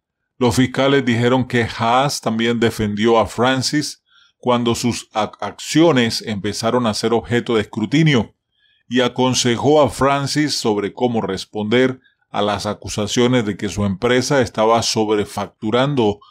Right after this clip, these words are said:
fraudulentamente a la Marina, según reza el documento de la sentencia. El abogado defensor Jeremiah Sullivan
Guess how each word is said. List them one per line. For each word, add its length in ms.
fraudulentamente 1080
a 40
la 80
Marina, 560
según 580
reza 520
el 120
documento 600
de 80
la 120
sentencia. 680
El 160
abogado 480
defensor 680
Jeremiah 720
Sullivan 760